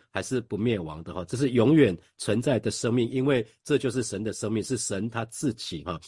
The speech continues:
那这个永生也是在他儿子里面啊。那所以这边就讲到说，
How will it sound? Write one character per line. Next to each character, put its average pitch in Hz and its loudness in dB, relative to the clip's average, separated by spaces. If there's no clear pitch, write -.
那 123 4
这 - 0
个 175 6
永 98 4
生 139 4
也 104 2
是 135 0
在 135 -4
他 127 0
儿 107 -2
子 113 -6
里 76 -10
面 85 -2
啊。 92 -12
那 101 2
所 - 2
以 131 6
这 170 -2
边 156 6
就 151 0
讲 92 -2
到 120 2
说， 113 2